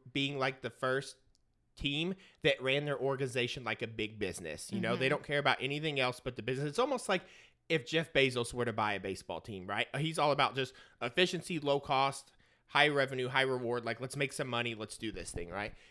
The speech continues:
Speaker 1: Here's what the email said. It is
Speaker 2: It's right there. One thing, one,
Speaker 1: Oh!
Speaker 2: one thing in specific that we're looking for. Yeah.
Speaker 1: Oh, I thought you were gonna read it.
Speaker 2: Oh, no.
Speaker 1: You've got such a great voice.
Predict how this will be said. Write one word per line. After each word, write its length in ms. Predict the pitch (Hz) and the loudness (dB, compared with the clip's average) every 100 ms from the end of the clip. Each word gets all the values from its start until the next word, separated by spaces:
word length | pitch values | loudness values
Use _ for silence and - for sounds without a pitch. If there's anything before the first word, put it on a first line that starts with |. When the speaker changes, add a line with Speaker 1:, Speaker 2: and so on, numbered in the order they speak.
| _ | _
Speaker 1:
Here's 240 | 160 202 | 4 6
what 160 | 254 240 | 6 4
the 200 | 175 147 | 2 0
email 220 | 147 120 | 0 0
said. 380 | - - 98 95 | -2 -4 -4 -4
It 180 | 151 170 | -2 -2
is 400 | - 143 143 147 - _ _ _ _ _ _ _ _ _ _ | -2 -2 -2 -2 -12 _ _ _ _ _ _ _ _ _ _
Speaker 2:
It's 140 | 196 190 | -12 -6
right 180 | 185 180 | -6 -6
there. 220 | 147 156 | -10 -8
One 240 | 185 202 | -4 -4
thing, 420 | 196 190 185 185 185 214 - _ _ _ _ _ _ _ _ _ _ _ | -4 -6 -6 -10 -12 -18 -20 _ _ _ _ _ _ _ _ _ _ _
one, 220 | 196 214 | -4 4
Speaker 1:
Oh! 380 | 277 330 330 285 | 8 10 12 10
Speaker 2:
one 200 | 220 226 | 8 2
thing 160 | 220 208 | 0 -2
in 100 | 190 | -2
specific 540 | - 190 - 254 185 - | -6 -4 0 2 0 -4
that 140 | 131 | -6
we're 100 | 139 | -6
looking 320 | 113 - - | -8 -10 -12
for. 340 | - - - - | -14 -10 -10 -10
Yeah. 220 | - 69 226 - _ _ _ _ _ | -10 -10 -12 -14 _ _ _ _ _
Speaker 1:
Oh, 60 | 131 | -4
I 80 | 135 | 0
thought 160 | 170 | 0
you 100 | 180 | 2
were 60 | 160 | 0
gonna 180 | 160 160 | 2 2
read 180 | 185 | 2
it. 120 | 175 - | 0 -2
Speaker 2:
Oh, 160 | 165 | -4
no. 240 | 156 - 202 - | -4 -6 -8 -4
Speaker 1:
You've 160 | 160 160 | -2 2
got 140 | 160 | 0
such 180 | - 156 | 0 -4
a 20 | |
great 180 | 147 151 | -2 -2
voice. 380 | 156 196 - - | -2 -4 -6 -12